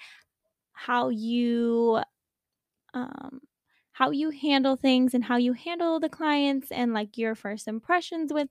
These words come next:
them and how, the things that your clientele is kinda looking for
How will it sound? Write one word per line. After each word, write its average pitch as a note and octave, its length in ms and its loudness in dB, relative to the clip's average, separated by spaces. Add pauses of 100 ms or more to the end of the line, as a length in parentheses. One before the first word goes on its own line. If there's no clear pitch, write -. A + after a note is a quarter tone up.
them A#3+ 500 2
and G#3+ 200 -4
how, G#3+ 60 -6 (340)
the C#4+ 100 -2
things D#4+ 300 0
that F4 180 2
your D4 140 2
clientele B3+ 480 2
is A#3+ 80 -2
kinda A#3+ 260 0
looking A3+ 540 0
for G4 340 2